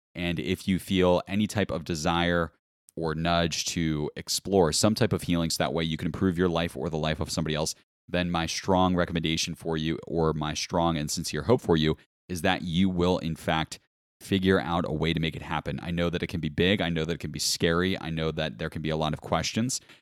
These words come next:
but at least start in recognizing that if you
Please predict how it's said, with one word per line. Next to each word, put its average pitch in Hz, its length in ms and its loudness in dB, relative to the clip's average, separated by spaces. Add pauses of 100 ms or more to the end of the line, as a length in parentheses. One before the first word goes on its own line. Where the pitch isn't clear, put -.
(140)
but 90 100 2
at 76 200 -2
least 92 260 0
start 87 300 2
in 78 180 -4
recognizing 80 840 -2 (280)
that 78 360 -4
if 90 260 -4
you 85 160 -2